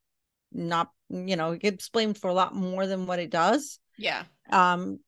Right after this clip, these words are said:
Speaker 1: it's, you know, miscommunications, tech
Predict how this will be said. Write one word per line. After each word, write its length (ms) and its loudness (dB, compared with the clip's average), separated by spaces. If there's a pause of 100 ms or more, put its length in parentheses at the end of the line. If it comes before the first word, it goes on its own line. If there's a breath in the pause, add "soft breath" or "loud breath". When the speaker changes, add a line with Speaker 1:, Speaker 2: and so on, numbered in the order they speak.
(220)
Speaker 1:
it's, 440 -4
you 120 0
know, 120 -2
miscommunications, 1300 -2
tech 280 -4